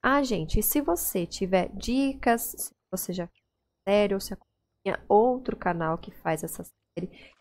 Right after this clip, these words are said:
deixa aqui nos comentários, tá, gente? É, dicas que a gente pode tá fazendo, algumas, algumas coisas aí que vocês devem saber, né?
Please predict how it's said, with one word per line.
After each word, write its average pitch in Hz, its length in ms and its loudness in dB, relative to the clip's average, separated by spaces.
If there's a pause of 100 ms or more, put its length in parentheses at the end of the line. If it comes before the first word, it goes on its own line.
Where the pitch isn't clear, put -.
(240)
deixa 233 320 2
aqui - 140 -6
nos 226 200 -6
comentários, 190 800 0
tá, 214 260 0
gente? 185 360 -6 (760)
É, 170 720 2 (480)
dicas - 760 -2 (600)
que - 80 -2
a - 20 0
gente 190 240 -4
pode 170 220 -2
tá - 80 -4
fazendo, 214 760 2
algumas, 170 520 -2 (840)
algumas 165 500 -4 (100)
coisas 190 420 4
aí 208 340 2
que - 100 -10
vocês 180 300 -4
devem 160 440 -2
saber, 196 680 0
né? 190 340 -4